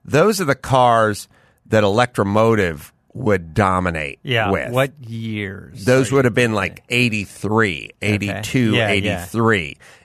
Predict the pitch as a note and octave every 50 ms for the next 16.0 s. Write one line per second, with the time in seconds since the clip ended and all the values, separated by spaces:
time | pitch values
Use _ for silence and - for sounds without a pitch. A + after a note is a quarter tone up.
0 | _ _ - C3+ C#3 C#3+ C3 B2 - - - - C3+ C#3 C3+ C3 B2+ B2 A#2+ A#2
1 | G#2+ G2+ - - - - C3 A#2 A2+ A#2 A2 A2 A2 A2 G#2+ G#2+ G2+ G2+ G#2 G#2
2 | G2+ G2 G2 G2 A#2 B2 A#2+ A2 A#2 A2+ A2+ G#2 A2 G#2 G#2 G#2 G2+ - - -
3 | - A2 G2 F#2 E2+ - - - C#3 C3 A#2 - A#2 G#2+ G#2 G2 - - - G2
4 | F2+ - - G#2 F#2 F2+ E2+ - - - A2+ A2 G#2+ G#2+ G#2+ G#2+ G#2 G2+ G2 G#2
5 | A2+ C3 D3+ D3+ C#3+ B2+ A#2+ G2+ F#2+ F2 E2+ E2 D#2 D#2 D#2+ D#2+ - - - -
6 | _ _ _ _ _ _ _ A2 A2 G#2+ G#2 - - B2 A#2+ A#2+ A2 G#2 G2+ F#2+
7 | G2 - - G#2+ A2 G#2+ G2+ F#2+ F#2 F#2 F#2 F#2+ - F2+ F2+ F2 - _ _ -
8 | - B2+ A#2+ - - C3 A2 G#2 G2 G#2+ B2+ D3 D3 C3+ A#2+ F#2+ F#2+ F#2 - -
9 | - - _ _ _ _ A2+ A#2 A#2 A2 A2 A#2+ B2+ B2 A#2+ A#2 A#2 A2 G2+ -
10 | - _ _ _ _ _ _ _ _ _ _ _ _ _ _ _ _ _ _ _
11 | _ - - - _ - A2+ G2+ - _ - - - C3+ C#3+ D3+ D#3 B2 A2 A2
12 | F#2+ F2 E2 D#2+ D#2+ E2+ D#2+ - _ _ _ _ _ _ _ _ _ _ _ _
13 | _ _ _ - - C3+ B2 A2 G#2 G2 F2 F2 E2 - - - G2+ F#2+ E2 -
14 | - - - - - - - - - - C#3+ C#3+ A2+ A#2 G2 F2 - - - A2
15 | F#2 D2 - - - F#2+ D2+ A#1 - - - - - - - A2+ A2 G2+ F2